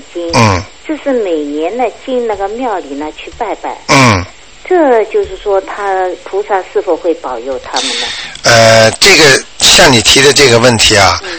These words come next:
Speaker 2: 其实很多听众都有这个问题的。
Speaker 1: 啊。
Speaker 2: 那么一般的按照中国人的观点呢，我信佛啦，
Speaker 1: 嗯。
Speaker 2: 什么叫信呢？就是跑到庙里去拜拜啦。
Speaker 1: 对。
Speaker 2: 其实呢，这个举个简单例子，
Speaker 1: 嗯。
Speaker 2: 就是说，呃，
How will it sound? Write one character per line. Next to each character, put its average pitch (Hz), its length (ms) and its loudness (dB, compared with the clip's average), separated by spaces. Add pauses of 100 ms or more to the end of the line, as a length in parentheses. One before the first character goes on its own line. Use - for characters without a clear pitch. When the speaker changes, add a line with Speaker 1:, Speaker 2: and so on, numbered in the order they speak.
(120)
Speaker 2:
其 - 180 2
实 117 560 4
很 107 200 2
多 127 160 4
听 131 180 2
众 120 160 4
都 127 100 2
有 110 160 4
这 107 140 0
个 101 120 2
问 98 160 -2
题 - 200 0
的。 - 100 -2
Speaker 1:
啊。 - 380 -8 (360)
Speaker 2:
那 - 100 0
么 123 260 4 (140)
一 - 160 2
般 180 240 2
的 156 80 4
按 147 180 4
照 139 120 6
中 151 200 2
国 139 100 4
人 101 160 4
的 107 100 2
观 123 280 2
点 107 220 4
呢， 90 120 0 (140)
我 101 80 2
信 147 240 2
佛 107 240 4
啦， 123 400 4 (180)
Speaker 1:
嗯。 170 200 -10
Speaker 2:
什 - 120 0
么 131 80 2
叫 147 120 6
信 147 260 4
呢？ 123 160 4
就 127 140 2
是 120 100 2
跑 - 140 2
到 110 100 2
庙 127 200 4
里 107 100 2
去 110 120 2
拜 120 280 4
拜 101 200 4
啦。 92 320 2
Speaker 1:
对。 156 140 -2 (240)
Speaker 2:
其 160 220 4
实 135 180 2
呢， 131 180 4
这 - 220 2
个 135 160 4
举 113 200 2
个 139 120 2
简 98 220 2
单 117 200 2
例 117 140 2
子， 95 300 -2 (200)
Speaker 1:
嗯。 - 120 -10
Speaker 2:
就 151 120 2
是 131 60 4
说， 127 260 4 (300)
呃， 107 960 2